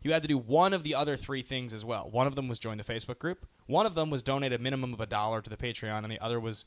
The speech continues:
leave an iTunes review. And, uh, just a quick reminder to anybody who did call in,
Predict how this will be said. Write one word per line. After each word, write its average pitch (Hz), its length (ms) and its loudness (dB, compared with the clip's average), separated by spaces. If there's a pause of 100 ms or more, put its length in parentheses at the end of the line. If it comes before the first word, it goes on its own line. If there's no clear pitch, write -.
(280)
leave 123 220 2
an 120 60 2
iTunes 113 420 -2
review. - 220 -14 (600)
And, 117 340 0
uh, 107 140 2
just 135 240 -4
a 127 60 0
quick 151 200 -4
reminder 143 320 0
to 127 80 2
anybody 127 280 2
who 113 60 -4
did 175 200 0
call 147 240 6
in, 135 180 0